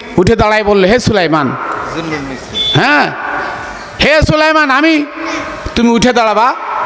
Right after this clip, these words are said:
Speaker 1: আর বসবা, আমি এর ভিতরে এনে দিব।" সুলাইমান বলল, "না,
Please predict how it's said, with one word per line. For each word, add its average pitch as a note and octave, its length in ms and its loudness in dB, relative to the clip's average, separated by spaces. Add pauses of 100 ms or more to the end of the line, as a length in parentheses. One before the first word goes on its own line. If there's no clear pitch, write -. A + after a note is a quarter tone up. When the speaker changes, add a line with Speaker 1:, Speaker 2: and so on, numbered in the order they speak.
(340)
Speaker 1:
আর F3 160 0
বসবা, G#3 340 2
আমি A3+ 160 4
এর C#4 60 4
ভিতরে B3 320 2
এনে D#3+ 140 2
দিব।" C#3 220 -2 (600)
সুলাইমান D#4 560 4
বলল, C#4+ 180 2
"না, B3+ 580 4